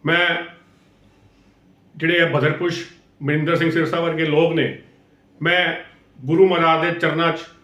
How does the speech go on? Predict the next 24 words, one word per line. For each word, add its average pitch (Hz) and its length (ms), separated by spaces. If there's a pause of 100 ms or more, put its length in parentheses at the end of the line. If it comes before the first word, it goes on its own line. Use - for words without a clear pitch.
(220)
ਅਕਾਲ 180 320
ਪੁਰਖ 180 240
ਦੇ 175 100
ਚਰਨਾਂ 165 320
'ਚ 170 80
ਅਰਦਾਸ 151 540
ਕਰਨਾ, 139 500 (760)
ਹੇ 175 80
ਵਾਹਿਗੁਰੂ, 180 760 (480)
ਇਹਨਾਂ 190 260
ਵਰਗਿਆਂ 185 320
ਬਦਰਪੁਰਸ਼ਾਂ 165 600
ਲੋਕਾਂ 170 420
ਨੂੰ 147 220 (540)
ਸਦਬੁੱਧੀ 185 560
ਦਿਓ 175 380 (540)
ਤਾਂ 170 160
ਕਿ - 180
ਇਹਨਾਂ 190 300
ਨੂੰ 185 300 (480)
ਅਕਲ 220 280
ਆਏ, 180 340 (840)
ਸਮਝ 214 360
ਆਏ 185 420